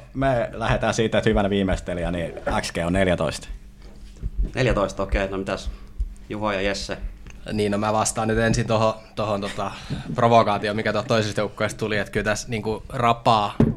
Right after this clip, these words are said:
Speaker 3: vuo-, vuoden kaksituhatta kymmenen Suomen Cupin finaaliin ennen mukaillakseni, niin me tullaan tänne vastustajan matolla, pelataan vastustajan pallolla,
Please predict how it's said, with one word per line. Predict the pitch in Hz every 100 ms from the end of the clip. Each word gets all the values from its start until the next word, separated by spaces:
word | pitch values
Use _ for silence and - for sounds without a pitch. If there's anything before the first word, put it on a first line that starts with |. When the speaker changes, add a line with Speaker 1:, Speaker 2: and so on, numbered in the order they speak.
| -
Speaker 3:
vuo-, | 123 113 110 131
vuoden | 117 113
kaksituhatta | 113 113 - -
kymmenen | 120 110 107
Suomen | 123 110 110
Cupin | 107
finaaliin | 101 110 107 104 98 - - - - - - - -
ennen | 123 117 110 104
mukaillakseni, | 113 113 120 110 101 - 104 98
niin | 98
me | 107
tullaan | 113 107 101
tänne | 110 104 104 - - -
vastustajan | 123 123 127 - 107 104
matolla, | 110 - 107 98 - - - -
pelataan | 117 110 107
vastustajan | 117 123 - 117 101
pallolla, | 110 107 104 98 95